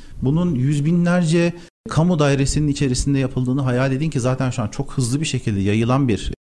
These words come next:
teknoloji oldu R P A. Hem geri dönüş hızı, hem de şirketlere getirisi, hem de devlete getirisi, hem de insanların kendilerine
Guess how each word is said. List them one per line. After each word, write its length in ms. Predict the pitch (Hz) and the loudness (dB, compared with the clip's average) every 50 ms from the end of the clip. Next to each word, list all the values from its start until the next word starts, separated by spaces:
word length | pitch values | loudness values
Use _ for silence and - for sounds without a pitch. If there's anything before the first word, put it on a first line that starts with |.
| - | -4
teknoloji 440 | - 110 104 - 104 101 98 92 98 | -4 -4 -2 -2 -2 0 0 0 0
oldu 220 | 90 90 87 - - | 0 0 -2 -2 0
R 180 | 95 98 90 | 0 -2 -2
P 200 | - - 101 127 | -2 -2 -2 -2
A. 40 | 190 208 - - - _ - | -2 -2 -6 -12 -18 _ -4
Hem 400 | - 92 131 170 214 226 214 175 | 0 2 4 4 6 4 4 4
geri 300 | 151 135 131 135 185 180 | 4 4 4 4 2 2
dönüş 300 | 180 185 190 202 196 - | 2 2 2 2 0 0
hızı, 400 | - - 139 113 101 104 107 202 - - - - | 0 0 0 2 2 0 0 -2 -4 -10 -8 -4
hem 280 | - 143 165 185 190 | -2 0 0 0 0
de 120 | 170 175 170 | 0 0 -2
şirketlere 640 | - - - 113 - 131 127 - - 127 127 165 | -2 -4 -6 -4 -2 -4 -2 -2 -2 0 0 0
getirisi, 440 | 180 156 127 - 117 95 95 - 113 | 0 -2 -2 -2 -2 -4 -4 -4 -2
hem 240 | 110 123 151 175 165 | -2 0 0 0 -2
de 120 | 156 120 | -2 0
devlete 400 | 110 107 107 104 107 104 - 175 | 0 0 0 0 0 0 -2 -2
getirisi, 440 | 175 143 - - 98 82 90 - 107 | -2 -2 -2 -4 -4 -4 -4 -4 -2
hem 160 | 120 170 196 | 0 0 0
de 60 | 208 | 0
insanların 640 | - 139 143 151 - - 170 175 185 185 190 208 226 | 0 0 0 0 0 0 0 0 0 0 0 -2 -2
kendilerine 800 | 226 - 143 139 139 139 151 156 160 170 170 185 185 208 247 233 | -2 -2 0 0 2 2 0 0 0 0 0 0 0 -2 -2 -4